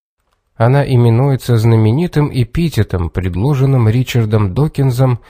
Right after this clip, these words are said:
«эгоистичный ген». В ее основу положена идея, что в своих поступках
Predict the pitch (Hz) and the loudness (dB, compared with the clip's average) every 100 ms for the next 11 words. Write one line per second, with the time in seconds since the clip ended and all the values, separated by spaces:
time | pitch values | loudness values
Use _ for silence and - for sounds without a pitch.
0 | _ - 117 117 110 - 147 143 - 127 | _ -6 -2 0 0 -2 -6 -6 -2 -2
1 | 113 107 107 90 92 - _ _ _ _ | -2 0 0 0 -4 -14 _ _ _ _
2 | _ _ _ _ _ - 101 147 196 196 | _ _ _ _ _ -8 -4 -4 -2 -2
3 | - 196 190 175 - 156 165 147 147 139 | -4 -4 -4 -4 -2 -2 0 0 0 0
4 | 127 123 156 147 131 - 127 123 113 - | -4 -2 -2 0 -2 -4 -2 -2 -4 -4
5 | 117 120 - 110 101 - 190 85 - 87 | -2 -2 -2 -2 -2 -4 -6 -4 -4 -6
6 | - | -8